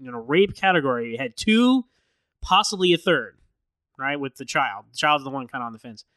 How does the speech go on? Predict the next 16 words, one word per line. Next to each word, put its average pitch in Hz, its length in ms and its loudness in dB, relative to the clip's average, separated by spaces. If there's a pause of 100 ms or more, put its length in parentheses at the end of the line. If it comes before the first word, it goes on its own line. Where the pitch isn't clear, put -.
(280)
Out 156 160 4
of 147 240 -2 (140)
a 139 60 0
hundred 175 360 2
seventy-six 160 800 2
episodes 147 520 2
of 131 60 -4
Next 139 220 -2
Gen 139 140 -2
and 127 140 -6
four 135 160 0
movies, 131 480 0 (880)
that's 147 400 0
not 139 260 -2
a 117 60 -10
lot. 117 440 -8